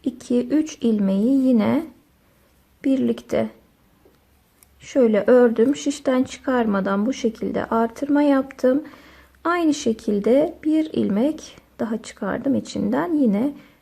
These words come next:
üç ilmek çıkarmış oldum. Bir kere ördüm. Yine üç ilmeği aynı şekilde,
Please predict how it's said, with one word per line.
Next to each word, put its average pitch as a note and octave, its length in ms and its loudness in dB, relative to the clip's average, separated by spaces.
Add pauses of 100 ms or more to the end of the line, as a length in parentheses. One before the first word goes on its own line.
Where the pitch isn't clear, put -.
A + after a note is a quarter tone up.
(160)
üç - 220 -8
ilmek F#3 280 -4
çıkarmış - 560 -8
oldum. - 300 -4 (2250)
Bir C4 200 -2
kere C4 220 -2
ördüm. A3+ 380 -4 (3500)
Yine C4 240 2
üç - 280 -8
ilmeği B3 400 -4
aynı E4+ 200 0
şekilde, C#4+ 720 -6